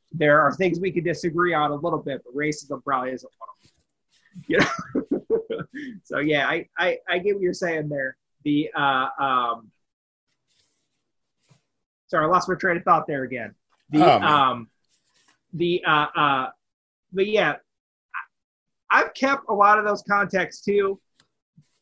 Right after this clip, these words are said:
Speaker 1: But, you know, some of those conversations, they just go,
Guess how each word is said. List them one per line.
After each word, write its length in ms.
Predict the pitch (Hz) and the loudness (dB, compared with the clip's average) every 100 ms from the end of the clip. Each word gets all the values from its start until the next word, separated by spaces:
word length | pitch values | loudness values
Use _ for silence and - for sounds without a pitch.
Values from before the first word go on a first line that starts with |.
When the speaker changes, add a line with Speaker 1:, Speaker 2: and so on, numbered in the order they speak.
| _ _ _ | _ _ _
Speaker 1:
But, 180 | 190 185 | 2 4
you 80 | 190 | 4
know, 320 | 185 175 180 _ - | 4 4 0 _ -20
some 300 | - 226 226 | -2 2 2
of 60 | |
those 160 | 247 226 | 2 2
conversations, 640 | 214 214 185 196 190 175 160 | 2 0 0 -2 -2 -4 -4
they 120 | 175 | -4
just 240 | 165 - | -4 -4
go, 540 | 185 180 170 170 160 | 0 4 4 4 -2